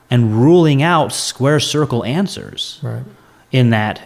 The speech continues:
Speaker 1: uh, to that question.
Speaker 2: Right.
Speaker 1: So we're gonna be using reason for that very purpose. Yeah, we shouldn't spend any time thinking about square circles.
Speaker 2: Yeah. And we see how committed, how, how quickly committed we can be to re-, reject square circles. That's just silly. But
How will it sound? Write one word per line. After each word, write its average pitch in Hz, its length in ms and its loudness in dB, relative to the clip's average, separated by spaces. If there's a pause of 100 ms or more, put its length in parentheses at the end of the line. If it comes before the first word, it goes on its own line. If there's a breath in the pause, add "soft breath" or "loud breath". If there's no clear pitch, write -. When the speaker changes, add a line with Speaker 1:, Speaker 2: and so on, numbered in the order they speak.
(320)
Speaker 1:
uh, 107 140 -2
to 135 120 -2
that 113 140 0
question. - 560 -10
Speaker 2:
Right. 139 140 -10
Speaker 1:
So 139 80 0
we're 131 80 2
gonna 135 100 4
be 127 80 4
using 123 460 2
reason 110 300 2
for 123 180 -2
that 110 160 0
very 104 160 0
purpose. 101 340 -4
Yeah, 113 120 -2 (240 loud breath)
we 117 80 0
shouldn't 143 240 0
spend 117 200 2
any 120 100 2
time 113 180 -2
thinking 110 180 -2
about 104 160 -2
square 104 240 -6
circles. - 460 -12 (360 loud breath)
Speaker 2:
Yeah. 139 100 -8 (260)
And 175 100 2
we 170 80 2
see - 140 0
how 175 120 4
committed, 170 500 2
how, 156 200 -2
how 139 160 -2
quickly 226 400 -2
committed 196 340 0
we 156 120 2
can 147 200 -4
be 135 340 -2 (420 loud breath)
to 139 540 0 (160)
re-, 143 80 -10 (460)
reject 147 420 0
square 139 320 -2
circles. 160 480 -2
That's 151 340 0
just - 180 -4
silly. 135 360 0 (480 loud breath)
But 151 480 2